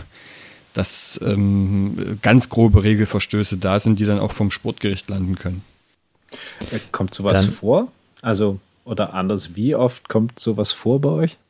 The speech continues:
Speaker 1: Ähm, selten, aber es kommt vor. Also ich hab das auch mal erlebt, ähm, beim C C, dass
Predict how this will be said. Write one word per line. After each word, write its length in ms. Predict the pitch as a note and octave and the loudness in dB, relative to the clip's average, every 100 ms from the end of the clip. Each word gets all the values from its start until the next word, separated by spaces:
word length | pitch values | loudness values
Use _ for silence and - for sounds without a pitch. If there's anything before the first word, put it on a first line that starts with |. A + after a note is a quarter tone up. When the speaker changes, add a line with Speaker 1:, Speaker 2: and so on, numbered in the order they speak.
| _ _ _ _ _ | _ _ _ _ _
Speaker 1:
Ähm, 320 | G#2 F#2+ F#2+ A2 | 2 2 0 -2
selten, 640 | G2 G#2+ A#2+ D3 G#3 A3+ - - - - - - - - | -2 4 4 4 2 2 -4 -20 -20 -20 -20 -20 -20 -6
aber 180 | G2 A#2+ | 2 4
es 120 | D#3+ | 2
kommt 320 | - G#2+ C#3+ - | 0 2 2 2
vor. 280 | G2+ F#2+ | -2 0
Also 180 | F2+ F#2+ | -2 -4
ich 120 | F#2 | -4
hab 140 | A#2 - | -4 -4
das 180 | G#2 - | -8 -4
auch 220 | G#2 A2+ | -4 -2
mal 220 | C#3 C#3 | 0 0
erlebt, 520 | B2 A#2 A#2+ B2 - - - - - - | 0 2 2 0 -6 -20 -20 -20 -18 -4
ähm, 420 | A2+ A2 G#2+ G2+ | 0 2 0 0
beim 240 | G2+ G2 | 0 0
C 160 | - G2 | 0 -4
C, 360 | - G2+ A2+ A2+ | -2 0 0 0
dass 420 | G2+ G#2 - | -2 -2 -4